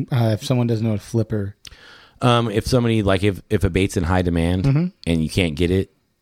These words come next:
Speaker 2: so somebody will get it and sell it instantly, like, buy it for one fifteen and then flip it for a profit.
Speaker 1: Mm-hmm.
Speaker 2: I mean, I guess that's capitalism and
Speaker 1: Yeah.
Speaker 2: the way things are, but, you know, in the community, if you're, if you're down for the community, it's kinda sucks,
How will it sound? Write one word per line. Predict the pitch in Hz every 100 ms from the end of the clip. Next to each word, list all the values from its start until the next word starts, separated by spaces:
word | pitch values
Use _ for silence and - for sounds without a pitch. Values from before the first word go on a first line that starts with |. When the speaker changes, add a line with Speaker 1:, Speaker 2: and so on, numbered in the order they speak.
| - -
Speaker 2:
so | - 85
somebody | - 90 85
will | 80 82
get | 78 82
it | 85 -
and | 76 73
sell | 85 76
it | 73 - _ _
instantly, | 95 92 85 67 71
like, | 73 76
buy | 82 80
it | -
for | 82
one | 82 85 80
fifteen | 82 - 87 82
and |
then | 71 69
flip | - 76
it | 69 - _ _ _ _
for | - 76
a |
profit. | - 92 73 67 62 _ _ -
Speaker 1:
Mm-hmm. | 131 131
Speaker 2:
I | 95
mean, | 90
I | 85
guess | 85 -
that's | 76
capitalism | - 78 80 76 76 73
and | 73 69 -
Speaker 1:
Yeah. | 147 147 120 110
Speaker 2:
the | 101
way | 87
things | 87 82
are, | 78 82 85
but, | 76 - - _ - _ _
you | 92
know, | 82
in | 76
the | 69
community, | - 76 78 98 80 69 69 67
if | 73 -
you're, | 67 65
if | 76 -
you're |
down | 76 82
for | 82 76
the | 76
community, | - 76 87 87 76 69 69
it's | 62 -
kinda | 85 73
sucks, | 64 - 76 65 - - -